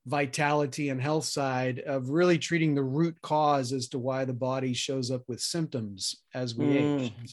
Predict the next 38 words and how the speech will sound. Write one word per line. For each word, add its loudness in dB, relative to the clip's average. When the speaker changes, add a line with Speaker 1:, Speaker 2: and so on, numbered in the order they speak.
Speaker 2:
I 2
Speaker 1:
that's 2
a 2
Speaker 2:
like 8
Speaker 1:
whole 0
Speaker 2:
that 4
philosophy. 2
<laughs> -20
Speaker 1:
Yeah, 4
it's 2
a 4
whole 4
nother 6
story. 8
But 6
in, -2
in 0
those 4
travels 6
and 0
in 0
all 4
those 2
experiences, 2
what 0
I 8
came 6
to 4
was, 8
you 0
know, 4
this 2
thing 4
we 8
have 6
here, 2
our 2
mind 2